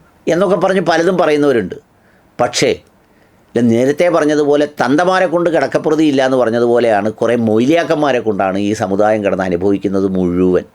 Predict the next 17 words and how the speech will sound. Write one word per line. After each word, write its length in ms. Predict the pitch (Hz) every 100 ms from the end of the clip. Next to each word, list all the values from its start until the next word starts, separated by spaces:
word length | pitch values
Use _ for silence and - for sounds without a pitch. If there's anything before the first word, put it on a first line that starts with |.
| _ _ _ _ _ _ -
സത്യം 380 | 101 98 156 151
പറഞ്ഞാൽ 340 | 139 139 143
ഇന്നലെ 220 | 123 131
ഏതോ 320 | 139 131 139
ഒരു 280 | 131 131 123 - _ _ _ -
പള്ളിയിൽ 280 | 104 117 143
ഇമാമ് 420 | 135 123 139 143
തന്നെ 120 | 135
എനിക്ക് 200 | 127 117
അയച്ചു 240 | 120 107 123
തന്നൊരു 220 | 117 110
മെസ്സേജിൽ 420 | 107 95 113 120
പറഞ്ഞതുപോലെ 640 | 110 92 98 98 95 90 85 _ _ - - _ _
ഈ 320 | 107 123 156
ഗസയിലുമൊക്കെ 640 | 165 147 - 151 156 139 131
കൊണ്ടിടുന്ന 400 | 127 120 117 113
ബോംബ് 520 | 113 95 101 104 104